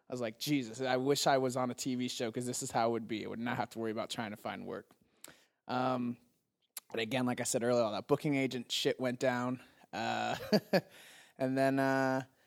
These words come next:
you know, we kinda bleed into fall and just auditioning a lot. Um, I, uh,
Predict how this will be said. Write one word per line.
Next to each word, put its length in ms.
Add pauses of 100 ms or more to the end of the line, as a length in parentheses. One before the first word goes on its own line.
(160)
you 100
know, 120
we 100
kinda 300
bleed 320
into 160
fall 680 (400)
and 380
just 240
auditioning 600
a 40
lot. 380
Um, 500 (1160)
I, 280
uh, 520